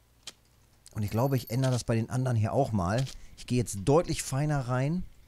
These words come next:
Deutlich feinere Montage.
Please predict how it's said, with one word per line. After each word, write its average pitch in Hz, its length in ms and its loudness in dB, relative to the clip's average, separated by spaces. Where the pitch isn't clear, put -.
Deutlich 143 340 2
feinere 135 400 0
Montage. 131 800 -2